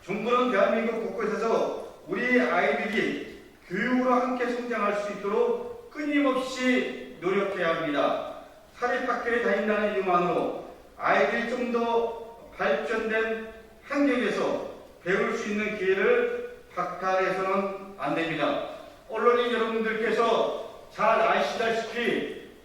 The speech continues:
우리나라의 중학교는 이미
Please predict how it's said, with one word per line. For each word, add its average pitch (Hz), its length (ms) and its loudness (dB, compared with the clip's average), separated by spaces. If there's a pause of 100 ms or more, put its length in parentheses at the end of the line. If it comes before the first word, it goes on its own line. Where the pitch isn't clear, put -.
우리나라의 233 920 4
중학교는 214 880 -2 (280)
이미 247 800 0